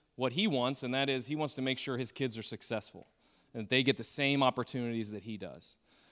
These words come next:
And so there was a lot of intensity there. The, the statement that I would say was kinda just, "Get it right." If you're gonna talk to my dad, you wanna make sure you had your ducks in a row before you did.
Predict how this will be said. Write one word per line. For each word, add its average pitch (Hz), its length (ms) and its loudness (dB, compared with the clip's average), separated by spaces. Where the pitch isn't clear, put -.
And 107 200 -4
so 117 300 0
there 117 140 2
was 110 120 0
a 110 60 -2
lot 127 300 6
of 147 80 2
intensity 131 600 2
there. 123 520 6
The, 110 140 0
the 107 240 -6
statement 135 480 2
that 117 80 4
I 113 100 2
would 113 100 -2
say 131 200 2
was 117 120 0
kinda 123 220 -2
just, 98 260 -6
"Get 120 160 0
it 113 100 -4
right." 104 640 -4
If 104 120 -10
you're 120 100 -4
gonna 131 120 0
talk 139 300 2
to - 80 -4
my 147 160 2
dad, 123 380 2
you 127 80 -2
wanna 120 140 -2
make 123 140 -2
sure 131 160 -4
you 117 140 -2
had 123 180 4
your 113 100 -4
ducks 113 340 -2
in 113 60 -4
a 110 40 -2
row 113 220 0
before 110 260 -6
you 110 100 -2
did. 107 280 -2